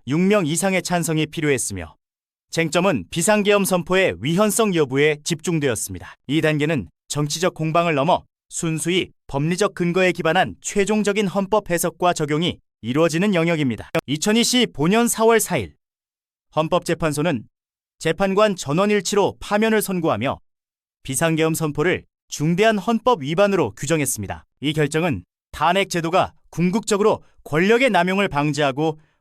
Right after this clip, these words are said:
헌법 질서를 수호하려는 본연의 목적을 재확인했습니다. 역사적으로 볼 때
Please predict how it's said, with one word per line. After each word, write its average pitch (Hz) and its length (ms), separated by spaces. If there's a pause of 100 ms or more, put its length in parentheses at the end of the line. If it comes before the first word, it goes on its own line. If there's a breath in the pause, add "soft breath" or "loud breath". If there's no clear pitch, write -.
(140)
헌법 226 380
질서를 202 400
수호하려는 151 680 (280 soft breath)
본연의 208 440
목적을 165 540 (200)
재확인했습니다. 139 1000 (120)
역사적으로 165 580
볼 135 140
때 117 260